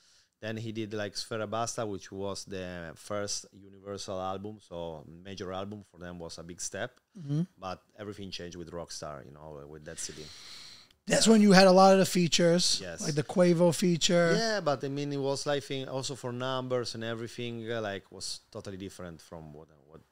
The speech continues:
Speaker 1: was happening before, you know, like, uh, and, uh, it changes that it became, it become, like, a mainstream, uh,
Speaker 2: Mm-hmm.
Speaker 1: artist, you know. Before was, like, more like a, you know, hip hop kind of thing, like,
Speaker 2: Mm-hmm.
Speaker 1: you know,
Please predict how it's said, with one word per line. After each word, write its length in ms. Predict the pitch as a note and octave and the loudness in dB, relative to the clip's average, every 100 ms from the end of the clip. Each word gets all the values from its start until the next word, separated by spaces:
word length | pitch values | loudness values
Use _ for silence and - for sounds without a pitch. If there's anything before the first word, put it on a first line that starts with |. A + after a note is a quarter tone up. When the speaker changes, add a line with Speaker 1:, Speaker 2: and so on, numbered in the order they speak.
| _ _ | _ _
Speaker 1:
was 160 | D#2+ D#2 | _ -16
happening 340 | F#2 F2+ E2+ | -16 -14 -16
before, 320 | D#2+ - D#2+ C2+ | -16 -18 -18 -18
you 60 | C#2 | -20
know, 160 | D2 C#2+ | -20 -16
like, 280 | C2 B1+ _ B1+ | -16 -18 _ -20
uh, 280 | A#1+ A#1+ A1+ _ _ _ _ _ | -20 -18 -20 _ _ _ _ _
and, 300 | E2+ F2+ F2 | -14 -12 -10
uh, 180 | F2+ F2 | -8 -8
it 100 | G2+ | -8
changes 420 | - A#2 A#2+ B2 | -8 -6 -6 -6
that 200 | A2+ F#2+ _ | -8 -10 _
it 240 | A2 G#2 G2+ | -14 -12 -12
became, 540 | G#2 - G2 F#2+ F#2+ - | -16 -14 -12 -12 -16 -20
it 100 | A2 | -16
become, 300 | A#2 - A#2 | -16 -10 -8
like, 260 | G#2+ G2+ - _ _ _ G2 | -6 -8 -10 _ _ _ _
a 40 | |
mainstream, 720 | F#2+ A#2 A#2+ A2 - G2 F#2+ - _ _ F2 | -12 -8 -6 -8 -8 -10 -12 -16 _ _ -16
uh, 200 | D#2+ D#2+ | -12 -10
Speaker 2:
Mm-hmm. 80 | F#2 | -10
Speaker 1:
artist, 440 | F2+ - D2+ - | -10 -12 -16 -16
you 60 | D#2 | -14
know. 160 | F2+ - _ _ _ _ | -16 -18 _ _ _ _
Before 260 | G2 - B2+ | -18 -8 -4
was, 200 | B2 G#2+ | -4 -4
like, 220 | G#2+ - | -8 -8
more 240 | G#2+ A2 | -10 -8
like 260 | G#2+ G2+ F#2+ | -6 -6 -8
a, 420 | F#2+ F2+ F2+ F2 F2 | -10 -8 -8 -10 -10
you 60 | |
know, 200 | F#2+ G2 - _ _ _ _ _ - | -12 -12 -16 _ _ _ _ _ -18
hip 180 | A#2+ | -12
hop 220 | A#2 G#2 - | -10 -12 -10
kind 220 | G2+ G2 | -10 -10
of 80 | - | -12
thing, 340 | - G#2 G2+ | -10 -8 -8
like, 140 | F#2 | -6
Speaker 2:
Mm-hmm. 80 | D3+ | -2
Speaker 1:
you 40 | E3 | -4
know, 140 | F#2+ | -4